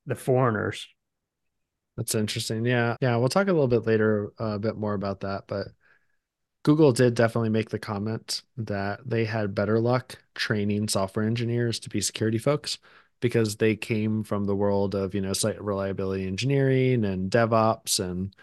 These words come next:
Speaker 2: all that kind of stuff and automation first, whereas the security folks have typically been a little more, they come usually from an I T background or straight from college. Um,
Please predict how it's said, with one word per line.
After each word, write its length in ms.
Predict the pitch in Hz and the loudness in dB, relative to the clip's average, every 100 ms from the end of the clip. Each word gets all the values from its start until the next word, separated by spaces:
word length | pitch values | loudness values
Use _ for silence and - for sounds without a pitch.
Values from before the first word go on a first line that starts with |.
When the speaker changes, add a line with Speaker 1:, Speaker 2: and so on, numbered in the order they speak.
| - _ _ _ _ _ _ - | -20 _ _ _ _ _ _ 0
Speaker 2:
all 140 | 123 | 4
that 180 | 110 104 | 4 2
kind 200 | 110 101 | -2 -2
of 60 | - | -2
stuff 440 | - 95 - - _ - | -2 -4 -6 -10 _ -8
and 240 | 98 98 | -4 0
automation 560 | 104 107 104 101 104 95 | 2 2 2 0 -2 -2
first, 540 | 95 104 113 - - _ - | -2 -2 -2 -4 -8 _ -4
whereas 300 | 113 104 101 | 0 0 -2
the 80 | |
security 360 | 95 - 104 104 | -4 -2 -2 -2
folks 520 | - 110 - - - _ _ _ _ _ _ | 0 -2 -2 -6 -6 _ _ _ _ _ _
have 160 | 117 - | -8 -2
typically 400 | 117 113 113 110 | -2 0 0 0
been 120 | 104 | 0
a 40 | |
little 140 | 107 107 | 0 0
more, 240 | 101 101 | -2 0
they 120 | 107 | 0
come 260 | 104 104 101 113 | 2 0 0 0
usually 300 | 110 104 98 | 2 2 0
from 160 | 104 | 0
an 80 | 98 | -2
I 100 | 95 | -2
T 200 | - 107 | -2 -2
background 640 | 101 104 - 107 101 95 | 0 -2 -2 -4 -2 -2
or 160 | 95 92 | -2 -4
straight 280 | - 101 90 | -2 -2 -2
from 140 | 101 | -6
college. 460 | - 95 107 - - _ _ _ _ _ _ _ _ _ _ _ _ _ _ _ _ _ _ _ _ _ _ _ _ _ _ _ _ _ _ _ - | -4 0 0 0 -6 _ _ _ _ _ _ _ _ _ _ _ _ _ _ _ _ _ _ _ _ _ _ _ _ _ _ _ _ _ _ _ -6
Um, 260 | 107 98 | -4 -4